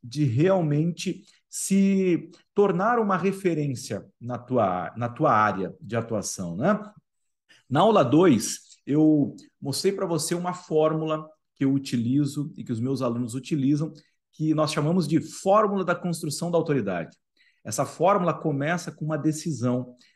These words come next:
de você realmente se tornar essa referência, ocupar esse espaço de menos de um por cento dos profissionais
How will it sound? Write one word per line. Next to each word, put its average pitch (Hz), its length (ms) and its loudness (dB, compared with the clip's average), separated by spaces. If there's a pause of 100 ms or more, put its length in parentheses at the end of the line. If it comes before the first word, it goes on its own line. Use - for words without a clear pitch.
(100)
de 123 80 -6
você 139 280 -2
realmente 175 840 0 (180)
se - 240 -4
tornar 170 520 0
essa 170 240 -4
referência, 135 720 -6 (200)
ocupar 135 540 2
esse 180 180 0
espaço 156 460 -2
de 139 120 -4
menos 143 340 -2
de 123 240 0 (360)
um 233 200 6
por 185 220 0
cento 170 640 -2 (360)
dos 139 160 -6
profissionais 143 800 -2